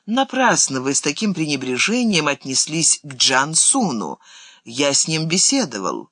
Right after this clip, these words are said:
Речь его льётся непрерывным потоком. Я показал ему новую книгу Цао Мэнде. Он с первого раза запомнил её наизусть и сказал, что книга эта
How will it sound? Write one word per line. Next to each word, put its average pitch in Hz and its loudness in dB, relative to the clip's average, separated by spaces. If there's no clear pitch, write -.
Речь 143 2
его 139 0
льётся 135 2
непрерывным 131 -2
потоком. 123 -4
Я 127 -2
показал 147 2
ему 151 -2
новую 147 2
книгу 151 -4
Цао 147 4
Мэнде. 143 -2
Он 147 4
с - 2
первого 226 2
раза 151 4
запомнил 170 0
её 147 -2
наизусть 160 -2
и 123 -4
сказал, 135 4
что 127 0
книга 123 -4
эта 180 -2